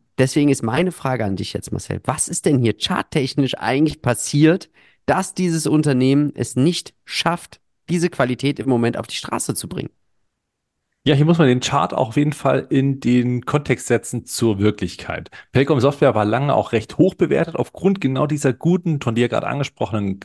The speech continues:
Speaker 2: äh, Kennzahlen, die sie ja auch regelmäßig und sehr stabil geliefert haben. Dennoch musste man sagen, dass es eben seit zweitausendzweiundzwanzig so ein bisschen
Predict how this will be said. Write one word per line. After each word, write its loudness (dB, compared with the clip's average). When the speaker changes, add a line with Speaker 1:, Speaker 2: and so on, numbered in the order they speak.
Speaker 2:
äh, -2
Kennzahlen, 2
die 2
sie 0
ja 2
auch -8
regelmäßig 0
und -4
sehr 0
stabil 0
geliefert -2
haben. -6
Dennoch 4
musste 2
man 2
sagen, 2
dass -2
es -4
eben 2
seit 0
zweitausendzweiundzwanzig -2
so -2
ein -4
bisschen 0